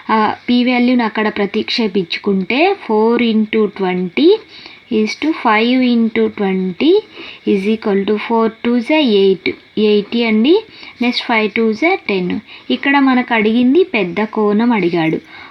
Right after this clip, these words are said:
పెద్ద కోణం వచ్చేసి హండ్రెడ్ అండి. మన యొక్క ఆన్సరు హండ్రెడ్.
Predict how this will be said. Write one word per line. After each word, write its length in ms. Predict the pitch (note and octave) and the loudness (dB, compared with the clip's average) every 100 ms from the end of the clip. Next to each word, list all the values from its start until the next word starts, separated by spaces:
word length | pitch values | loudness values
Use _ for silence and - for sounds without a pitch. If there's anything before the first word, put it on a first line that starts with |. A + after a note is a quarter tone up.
| - - | -10 -4
పెద్ద 240 | A3+ G3 B3+ | -4 -2 -4
కోణం 280 | C4 B3 A#3 A3 | -2 0 0 -2
వచ్చేసి 460 | G3 - G3 - F4+ - | -4 -4 -4 0 0 2
హండ్రెడ్ 380 | A3 F#3+ F#3 F3+ | -2 0 -2 -2
అండి. 260 | E3+ E3 F#3 - | -4 -6 -8 -8
మన 140 | A3 G#3 | -4 -2
యొక్క 220 | G3+ - | -4 -4
ఆన్సరు 560 | F#3+ F#3+ F#3+ A3+ D4 G4 - | -4 -4 -4 -2 0 0 -4
హండ్రెడ్. 440 | F#3+ F3 F3 E3+ | -4 -2 -4 -4